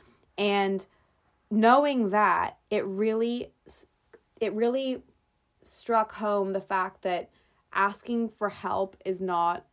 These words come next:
a weakness, it's a strength. Like, knowing when you need to look elsewhere for help and not just feel like you can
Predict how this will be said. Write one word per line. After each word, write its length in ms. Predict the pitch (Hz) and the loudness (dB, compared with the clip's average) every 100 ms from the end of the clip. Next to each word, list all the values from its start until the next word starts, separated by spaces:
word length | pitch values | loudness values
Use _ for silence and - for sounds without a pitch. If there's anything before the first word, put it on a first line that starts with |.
| _ _ _ | _ _ _
a 80 | 185 | -2
weakness, 560 | 185 220 208 185 175 | 0 -4 -6 -8 -6
it's 180 | 180 - | -10 -10
a 60 | - | -16
strength. 580 | - 185 95 - - - | -8 -6 -6 -10 -18 -10
Like, 180 | 190 185 | -8 -4
knowing 480 | 196 202 220 233 214 | -2 0 0 0 -2
when 320 | 196 190 180 | -2 -4 -4
you 180 | 180 180 | -2 -2
need 440 | 180 175 175 170 _ _ _ _ _ _ _ _ - | -2 -4 -6 -10 _ _ _ _ _ _ _ _ -16
to 300 | - 196 180 | 0 2 4
look 220 | 190 185 | 2 2
elsewhere 560 | 190 190 - 185 180 - | 0 0 -2 -4 -4 -6
for 100 | 185 | -10
help 340 | - 180 180 | -4 -4 -4
and 180 | 185 185 | -6 -4
not 300 | 180 175 - | -4 -6 -10
just 400 | - 180 180 - _ _ _ _ _ _ | -4 -4 -4 -16 _ _ _ _ _ _
feel 320 | - - 202 | -18 -2 2
like 220 | 190 180 180 | 2 0 -4
you 100 | 190 | -6
can 320 | 190 180 | -4 -4